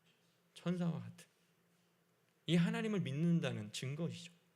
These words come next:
우리의 믿음은 보여줄 수 없습니다. 하지만 어떠한 모습들을 통해서 우리가 그 사람의 믿음이 있는지 없는지를 알 수 있어요. 언제예요, 그러면? 오늘 말씀을 비춰보면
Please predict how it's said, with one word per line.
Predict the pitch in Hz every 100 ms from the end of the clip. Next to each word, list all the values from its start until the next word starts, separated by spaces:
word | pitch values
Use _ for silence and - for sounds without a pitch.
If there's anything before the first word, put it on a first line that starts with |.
| _ _ _ _ _ _ _ _ _ _ _ _ _ _ _
우리의 | 170 214
믿음은 | 156 170 190 170
보여줄 | 160 175 165
수 | 165
없습니다. | 127 - 135 113 120
하지만 | 165 185 196 226 - - - - _ _ _ _ _ _ _ _ _ _ _ _ _ _
어떠한 | 135 139 202 190 160
모습들을 | 147 175 170 170 170 170
통해서 | - 196 175 202
우리가 | 190 143 170 180
그 | 160
사람의 | 160 165 151
믿음이 | 135 165 170
있는지 | 135 151 139
없는지를 | 120 123 120 123
알 | 131 120
수 | 135
있어요. | 113 117 117 -
언제예요, | 131 143 127 123
그러면? | 117 120 160 170 -
오늘 | 131
말씀을 | 123 117 127
비춰보면 | 110 - 113 113 170